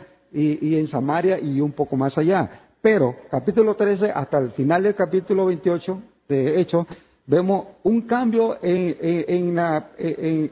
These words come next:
en el ministerio o en las personas que están predicando el evangelio. Ahora vemos al apóstol Pablo con sus compañeros y llevando el evangelio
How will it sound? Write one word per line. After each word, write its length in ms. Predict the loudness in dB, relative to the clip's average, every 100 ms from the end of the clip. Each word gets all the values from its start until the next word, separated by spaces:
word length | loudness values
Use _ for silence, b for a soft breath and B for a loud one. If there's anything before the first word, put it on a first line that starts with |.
| -6
en 140 | -6 -4
el 200 | -2 0
ministerio 640 | 2 2 2 2 4 2
o 220 | 0 -2
en 60 | -4
las 100 | -4
personas 420 | -4 -2 -2 -2
que 80 | -4
están 420 | -2 -2 -2 -4 -8 _ _ _ _ -2
predicando 540 | 0 2 0 0 2
el 80 | 2
evangelio. 500 | 2 2 2 2 -2 -10 _ _ _
Ahora 340 | -2 0 2 2
vemos 380 | 2 2 2 2
al 160 | 2
apóstol 560 | 2 0 0 0 -2 -2 -10 _ _ -4
Pablo 440 | 0 0 0 -4 -10 _ _ _ _ _ _ -2
con 160 | -2
sus 180 | 0 -2
compañeros 800 | -2 -2 0 0 2 2 0 -4 -10 -20 _ _ _ _ _ 0
y 100 | 2
llevando 420 | 2 0 0 0
el 80 | 0
evangelio 680 | 0 -2 0 0 0 -2